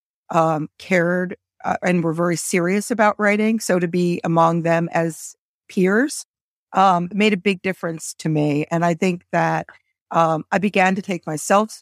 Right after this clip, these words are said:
my writing more seriously. And, you know, and I continued learning. I had been taking writing classes before the M F A. The writing classes I took there were particularly good, both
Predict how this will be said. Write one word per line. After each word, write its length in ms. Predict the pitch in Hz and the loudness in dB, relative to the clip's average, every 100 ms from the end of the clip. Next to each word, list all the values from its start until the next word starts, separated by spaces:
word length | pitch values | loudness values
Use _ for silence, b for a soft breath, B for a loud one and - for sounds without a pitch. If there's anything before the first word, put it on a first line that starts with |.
| _ 214 | _ -2
my 160 | 180 | 0
writing 380 | 175 185 190 202 | 2 2 0 0
more 140 | 208 | -2
seriously. 760 | 208 - 208 202 202 214 202 196 180 | -2 0 2 2 0 0 0 0 2
And, 340 | 180 180 202 | 2 2 -2
you 100 | - 302 | -2 2
know, 120 | 240 | 4
and 100 | 220 | 2
I 60 | |
continued 540 | 220 233 254 269 254 208 | 2 -2 2 4 4 2
learning. 340 | 196 196 175 | 2 2 2
I 60 | 170 | 0
had 120 | 165 | -2
been 140 | 175 | -8
taking 360 | - 190 - 180 | -4 -4 -2 0
writing 280 | 165 165 170 | 0 0 -4
classes 500 | 175 165 160 165 - | -2 -2 -2 -6 -8
before 420 | 170 - 233 247 | -10 -2 2 2
the 160 | 208 165 | 2 0
M 140 | 160 | 0
F 120 | 156 160 | -4 -4
A. 240 | 160 160 - _ _ _ _ _ | -2 -4 -8 _ _ _ _ _
The 320 | 196 180 175 - | 0 2 0 0
writing 380 | 190 202 220 | 0 0 -2
classes 500 | 196 190 180 - 175 | -2 2 2 0 -4
I 100 | 175 | -4
took 280 | 170 196 - | -4 -8 -2
there 280 | 240 277 240 | 2 4 2
were 140 | 180 | 0
particularly 640 | - 185 - 254 277 240 214 | -6 -8 -4 -2 0 0 0
good, 500 | - 214 202 180 175 | 0 0 2 0 -2
both 180 | 185 | -2